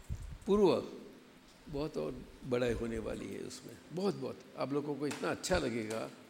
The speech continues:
इतना अच्छा लगेगा कि यहाँ से जाने का दिल नहीं होगा। ऐसा होगा। जाने का दिल नहीं होगा। तो आ-, ये आपको सब मेरा खूब, खूब आशीर्वाद है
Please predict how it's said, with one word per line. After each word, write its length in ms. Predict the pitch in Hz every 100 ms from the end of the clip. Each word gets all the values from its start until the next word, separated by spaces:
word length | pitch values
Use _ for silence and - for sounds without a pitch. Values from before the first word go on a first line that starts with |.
| - - - - - -
इतना 280 | 156 180 196
अच्छा 260 | 196 180
लगेगा 540 | 180 160 147 135 127 131 151 - - - - - - - - - - -
कि 80 | 202
यहाँ 400 | 214 175 190 220
से 500 | 220 233 240 233 - - - -
जाने 380 | 117 165 220 240
का 120 | 226
दिल 260 | 175 240
नहीं 160 | 220 165
होगा। 340 | 117 113 123 - - - - - - - - - - - - - - - - - - -
ऐसा 220 | 135 - -
होगा। 500 | - - - - - - - - - - - - -
जाने 160 | 131 135
का 140 | 147
दिल 200 | 123 123
नहीं 160 | 113 -
होगा। 240 | - - - - - - - - - - - - - - - - -
तो 100 | 143
आ-, 120 | - - - 135
ये 100 | 143
आपको 320 | 127 - 139
सब 440 | - 135 147 135
मेरा 140 | 131 127
खूब, 320 | - 156 -
खूब 200 | 165 170
आशीर्वाद 540 | 127 - 165 165 151 135
है 280 | 151 180